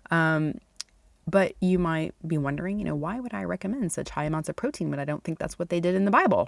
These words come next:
or the biblical times? And it's kind of the same reason I'm good with, you know, bioidentical hormone replacement therapy when I know biblical ladies didn't have or use such a thing.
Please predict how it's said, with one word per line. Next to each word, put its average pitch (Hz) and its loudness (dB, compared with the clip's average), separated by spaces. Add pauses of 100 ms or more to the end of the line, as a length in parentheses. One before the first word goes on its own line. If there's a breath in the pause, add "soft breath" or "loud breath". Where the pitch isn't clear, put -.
or - 2
the 196 2
biblical 226 2
times? - -4 (600 loud breath)
And 233 6
it's 220 -2 (100)
kind 165 12
of 196 4
the 196 4
same 190 2
reason 202 2
I'm 170 4
good 180 4
with, 185 0 (160)
you 170 2
know, 165 -2 (120)
bioidentical 190 4 (100)
hormone 247 6
replacement 143 0
therapy 131 0
when 147 -2
I 151 0
know 165 2
biblical 165 0
ladies 156 0
didn't 151 0
have 139 2
or 147 0
use 202 0
such - -6
a 139 -4
thing. 73 -8